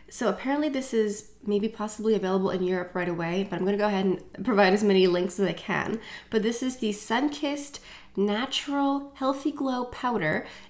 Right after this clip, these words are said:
in Terracotta Flower Blossom for summer twenty twenty-three.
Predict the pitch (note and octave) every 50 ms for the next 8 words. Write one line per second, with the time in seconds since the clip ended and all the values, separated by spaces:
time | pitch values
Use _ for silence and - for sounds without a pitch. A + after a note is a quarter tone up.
0 | - - G3 G3 F#3+ G3 - - - - - - C4+ C4+ C4 C4 C4 C4 - B3+
1 | A#3+ A#3 A3+ A#3 A#3 A#3 - - A3 G3+ F#3 F3+ F3+ F#3 F3+ - G3 - A3+ B3
2 | B3 B3+ B3+ - - A#3+ A#3+ A#3+ - A3+ - - G#3 G3+ G#3 G#3 G3+ - - G#3
3 | G3 G3 G3 - - - F#3+ F#3+ - - - C#4+ E4 G4+ -